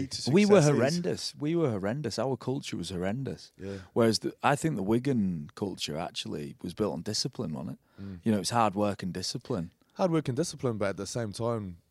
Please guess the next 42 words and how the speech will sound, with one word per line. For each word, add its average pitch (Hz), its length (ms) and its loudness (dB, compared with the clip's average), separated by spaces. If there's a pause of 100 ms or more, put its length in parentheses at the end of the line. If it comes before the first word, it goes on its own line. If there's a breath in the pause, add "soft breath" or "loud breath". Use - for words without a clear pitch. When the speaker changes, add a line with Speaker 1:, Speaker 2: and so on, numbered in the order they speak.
(400)
Speaker 3:
you 95 80 -6
know, 90 100 -4
we 107 120 0
got 113 180 0
people 92 240 -6
getting 87 220 -8
in 85 80 -8
trouble 92 280 -8
for 80 180 -10
all 110 200 -8
sorts. - 500 -14
Speaker 2:
Yeah, 80 200 -6
yeah, 73 60 -8
Speaker 3:
You 67 180 -14 (100)
Speaker 2:
yeah. 80 60 -10
Speaker 3:
know, 90 160 -4
there 107 120 -2
was, 90 420 -6 (400)
there 95 120 -6
was, 87 220 -8
um, 80 440 -12 (560)
you - 80 -12
know, 92 200 -4
we, 92 180 -8 (340)
no 101 200 -4
angels, 92 400 -6
that's 101 180 -12
for - 120 -16
sure. 87 280 -16 (100)
Speaker 2:
Yeah, 85 260 -4
yeah, 78 120 -8
yeah. 78 140 -10
Speaker 3:
You 76 100 -10
know? 85 80 -10
Speaker 1:
W-, - 160 -4
were 139 80 -4
you 143 160 -6
someone 131 300 -4
in 120 80 -4
that 120 160 -6
situation 110 540 -8
that 104 140 -8